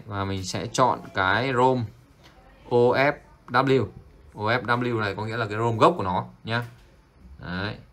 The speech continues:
O F W. Đấy, nó sẽ boot vào cái, cái rom gốc thì nó, nó sẽ có cái ro-, logo Nintendo. Đấy, còn cái, ờ, cái rom hack ý thì nó sẽ logo nó khác.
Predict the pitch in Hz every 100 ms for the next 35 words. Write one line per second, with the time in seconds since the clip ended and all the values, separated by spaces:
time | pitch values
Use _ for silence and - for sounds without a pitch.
0 | _ - - - - - - - - -
1 | 95 95 98 110 113 107 98 95 90 -
2 | _ _ _ _ _ _ _ _ _ _
3 | _ _ _ _ _ _ _ - 98 -
4 | - 107 - 107 117 120 95 90 90 98
5 | 117 - - - - _ - 95 95 107
6 | 101 123 - 101 92 90 92 92 92 -
7 | 95 95 107 110 110 101 107 107 104 110
8 | 104 110 110 117 113 - - _ _ _
9 | - 90 92 - 98 92 98 98 110 -
10 | - - - - 98 95 92 95 98 107
11 | 104 151 151 120 - 95 90 90 - 113
12 | 110 101 101 104 98 - 127